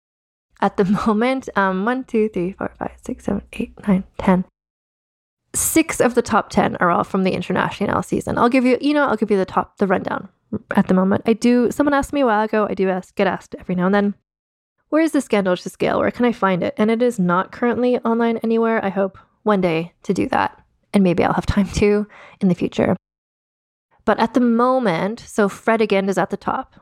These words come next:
thirty-eight. Queen Margot, thirty-seven point five. Then Njinga, Harem Sultan, both thirty-six. La Chevalière Diane, Malincine, and Queen Min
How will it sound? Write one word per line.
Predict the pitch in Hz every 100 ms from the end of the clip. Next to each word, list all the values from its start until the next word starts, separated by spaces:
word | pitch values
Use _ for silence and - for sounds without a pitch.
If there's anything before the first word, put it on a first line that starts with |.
| _ _
thirty-eight. | 196 185 190 180 - - - _ _ _ _
Queen | - 233 226
Margot, | 202 185 175 185 202
thirty-seven | - 190 185 175 175
point | 180 196 -
five. | - - - _
Then | 190 185 -
Njinga, | 208 190 185 185 220 254 269 - _ _
Harem | - 208 190 196
Sultan, | 208 196 190 175 180
both | 175 190 214
thirty-six. | - - 196 - - - - - - _ _ _ _ _ _ _ _
La | 202 196 208
Chevalière | - 202 175 170 180 196 214 220
Diane, | 190 175 190 208 254 269 - -
Malincine, | 190 185 190 175 220 233 247 262 240 _ _ -
and | 240 262
Queen | 277 254 190
Min | 165 170 180